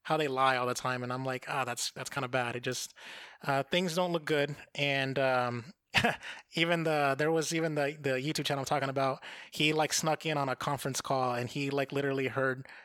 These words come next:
like, the, the upper management telling their, their store associates to lie to customers and just put in the, uh, just tack on the three dollar, um, you know, price or, uh, product, that warranty, that three dollar guarantee where you,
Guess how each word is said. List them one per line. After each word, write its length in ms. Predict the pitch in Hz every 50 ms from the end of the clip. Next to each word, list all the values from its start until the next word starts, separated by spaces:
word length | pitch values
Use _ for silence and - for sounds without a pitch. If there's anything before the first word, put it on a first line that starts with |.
| - _
like, 320 | - 143 131 127 123 - -
the, 300 | 139 131 127 127 127 123
the 180 | 135 127 131 135
upper 240 | 139 - - 139
management 460 | 131 131 135 135 135 120 123 131 131 -
telling 280 | - 135 131 131 131
their, 200 | 127 123 127 135 - -
their 240 | 135 131 127 123 120
store 240 | - - 143 135
associates 500 | 131 - - 127 127 - - 131 123 - -
to 120 | - 123
lie 320 | 123 127 123 127 127 123 120
to 140 | - 127
customers 640 | - - 131 120 - - 123 120 120 120 117 - - - - - - - - -
and 160 | 131 131 127
just 320 | - 151 139 127 - - - _
put 220 | - - 160 156 151
in 200 | 151 147 139 139
the, 220 | 139 131 131 131
uh, 180 | 127 123 127 131
just 220 | - 131 - -
tack 280 | - 147 147 143 - 151
on 340 | 147 143 135 127 127 123 - - - - - - -
the 100 | 147 139
three 240 | - - 156 151 143
dollar, 680 | 139 139 139 135 139 139 135 135 127 127 127 - - 135
um, 440 | 127 123 120 117 117 113 113 135 - _ _ - -
you 100 | 143 131
know, 140 | 127 123 -
price 460 | - - 147 143 143 127 - - 165
or, 280 | 156 139 127 123 143 - 143
uh, 100 | 127 127
product, 460 | - - 147 143 143 135 - - - _ _ - -
that 180 | 151 143 143
warranty, 600 | 135 131 147 151 151 156 - 165 165 170 175 180 - - - - - - -
that 220 | 147 139 135 - -
three 140 | 151 156
dollar 320 | 151 147 147 147 143 139 135
guarantee 460 | 127 139 139 139 135 131 - 143 135
where 140 | 131 131 127
you, 120 | 127 131